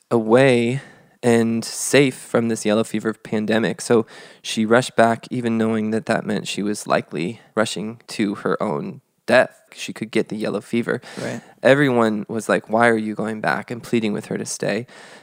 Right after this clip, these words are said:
Speaker 1: The passenger trains weren't even running to the town anymore because of the outbreak. And she actually had to take a freight train there.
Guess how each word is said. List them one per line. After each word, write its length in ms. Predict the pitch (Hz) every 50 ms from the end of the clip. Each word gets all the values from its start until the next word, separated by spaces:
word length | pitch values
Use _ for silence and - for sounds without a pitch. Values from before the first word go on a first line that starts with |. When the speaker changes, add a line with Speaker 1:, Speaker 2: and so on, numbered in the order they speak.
| _
Speaker 1:
The 120 | - - -
passenger 600 | - - - - 135 143 - - 127 113 110 104
trains 480 | - - 113 101 98 101 113 - - - -
weren't 240 | 120 120 117 -
even 240 | 117 110 110 107 107
running 340 | 107 107 113 131 139 123 110
to 140 | - - 101
the 320 | 101 104 - 107 117 123 - _ _ -
town 300 | - - 117 123 131 113
anymore 340 | 78 78 73 82 80 95 -
because 300 | - - - - 104 110
of 80 | 104
the 180 | 98 107 - -
outbreak. 520 | 110 104 - - - - 110 120 - - _ - - - - - - - - _ _ _ -
And 600 | - 120 120 117 117 117 113 113 113 104 - - - -
she 180 | - - 139
actually 220 | 127 120 - - 113
had 140 | 113 110
to 60 | 107 -
take 180 | - 120 -
a 60 | -
freight 280 | - - - 113 113 -
train 300 | - - 117 - - 151
there. 280 | - 135 127 - 127